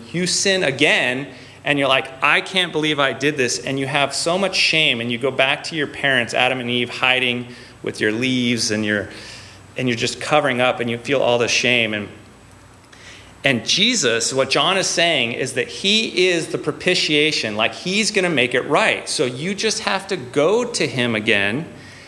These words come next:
confess your sins, and he will reunite your soul. Not that you ever left, but you, you don't feel united with God when you sin.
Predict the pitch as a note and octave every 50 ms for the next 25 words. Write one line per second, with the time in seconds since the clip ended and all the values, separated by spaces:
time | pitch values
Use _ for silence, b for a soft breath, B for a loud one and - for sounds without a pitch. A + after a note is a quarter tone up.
0 | B B B B B B - D3 C3 A#2 - - D3 E3+ G3 G3 - - F#3+ F3+
1 | - - - - G3+ A3 F#3+ C#3 C3+ C3+ C3+ D3 C#3+ - - B B B B -
2 | - D3+ D3+ D3 C#3 - - - G3+ G#3+ A3+ A3+ G3+ G3+ G3 F#3+ F3+ F3 D#3 C3
3 | A#2+ B2+ C#3 D#3 F3+ G3 G#3 A3 A3 A3 G#3 F#3 E3+ E3+ F3 F3 F3 - - -
4 | - - - - - - - - - - - - - - - - - - - C#3+
5 | C#3+ D3 C#3 C3+ - - - - F#3 F3+ E3+ C#3 A#2+ A#2 A#2 A#2 - - - D3+
6 | E3+ G#3 A#3 - C4+ - F#3+ F#3+ F#3 G3 F3+ F3 D#3 D3+ C3 B2+ C#3+ D#3 C#3 A2+
7 | A2 A2 - - - - - - - C#3+ C#3 - D#3 D#3 D#3+ D3+ - - - D#3
8 | D3 D#3 F#3 G3+ G#3+ - - - - - F3+ F#3+ G3 F#3+ F3 D#3+ D3 C3+ B2+ B2+
9 | B2 A#2+ A#2+ A#2 A#2 - A#2+ A2+ A2+ A2+ A2+ G#2+ G2+ G2 - - - B2+ A2 G2
10 | F2+ -